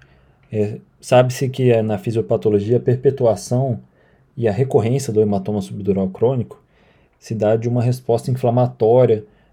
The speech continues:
no sangue remanescente que fica. Ele faz uma resposta inflamatória e forma membranas ao redor do hematoma. Isso faz com que ele recorra. E o objetivo de embolizar a artéria meningia média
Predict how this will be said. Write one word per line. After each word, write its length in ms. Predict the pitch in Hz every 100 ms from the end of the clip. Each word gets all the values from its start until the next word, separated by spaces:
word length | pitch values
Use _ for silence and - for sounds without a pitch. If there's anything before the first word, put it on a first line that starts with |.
| _
no 160 | 117 120
sangue 440 | - - 120 120
remanescente 800 | 117 120 120 131 127 117 117 -
que 100 | -
fica. 460 | - 110 104 - 95 - _ _ _ _ _
Ele 160 | - 101
faz 260 | - 107 107
uma 140 | 113
resposta 380 | 107 - 107 -
inflamatória 720 | - 117 117 - 113 135 127
e 40 |
forma 300 | - 113 120
membranas 680 | 123 135 117 113 127 120 107
ao 80 | 107
redor 320 | 117 110 113
do 60 |
hematoma. 560 | 117 123 127 120 104 98 - _ _ _ _ -
Isso 260 | 117 120
faz 220 | - 120 120
com 140 | 123
que 100 | 127
ele 100 | 117
recorra. 560 | 113 131 - 120 101 98 - _ _ - - - -
E 140 | 127 131
o 40 |
objetivo 440 | 143 143 135 - 143
de 100 | 147
embolizar 460 | 131 131 120 117
a 20 |
artéria 280 | 117 - 117
meningia 360 | 113 113 110 104
média 540 | 104 127 143 127 110